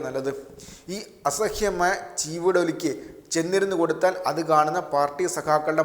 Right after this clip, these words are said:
മനസ്സിൽ നിങ്ങളുടെ വിലയാണ് ഇടിയുന്നത്. അവറ്റയ്ക്ക് നഷ്ടപ്പെടാനൊന്നുമില്ലെന്ന് പറഞ്ഞാണ് അതിൻ്റെ കുറിപ്പ് അവസാനിക്കുന്നത്. വളരെ പ്രസക്തമായ കാര്യം വെച്ചാൽ ഒരു WhatsApp ഫോർവേഡ് മാത്രമായിരുന്നു അത്. ആ WhatsApp ഫോർവേഡിനെ വിശ്വസിച്ചുകൊണ്ടാണ് ആ വാർത്ത വന്നിരിക്കുന്നത്. സാധാരണ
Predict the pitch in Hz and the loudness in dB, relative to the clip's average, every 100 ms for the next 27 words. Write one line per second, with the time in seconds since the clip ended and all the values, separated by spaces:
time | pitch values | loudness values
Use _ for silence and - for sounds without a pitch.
0 | 143 139 160 135 131 143 147 165 165 156 | 0 -4 -6 -6 -10 -10 -4 -4 0 0
1 | 135 143 139 139 135 131 131 - - 139 | 2 2 0 -2 -6 -8 -10 -14 -14 -10
2 | 139 143 151 160 113 - - 139 - 143 | -8 -8 -6 -6 -6 -10 -14 -16 -8 -8
3 | 139 135 135 131 135 131 135 131 127 131 | -2 -4 -4 -10 -10 -10 -8 -6 -6 -8
4 | 127 131 135 139 139 - 131 - 135 127 | -12 -14 -12 -10 -10 -10 -12 -6 -6 -8
5 | 127 127 - - - - - - 175 233 | -12 -16 -18 -20 -20 -20 -20 -4 0 0
6 | 196 185 - 202 196 165 143 147 196 196 | 0 -4 -2 0 2 2 2 0 -2 -2
7 | 175 185 170 170 226 208 190 190 170 156 | -2 4 4 4 0 0 0 0 2 0
8 | 156 160 151 135 127 127 - 151 143 139 | 0 -2 -2 -2 -4 -10 -2 2 2 0
9 | 170 170 156 165 160 160 151 151 139 131 | -2 -2 -2 -2 -4 -6 -6 -2 -2 -2
10 | 147 139 139 139 143 131 127 131 - - | -2 0 0 0 -6 -8 -8 -10 -12 -18
11 | - - - - 151 151 170 | -20 -20 -12 -8 0 0 0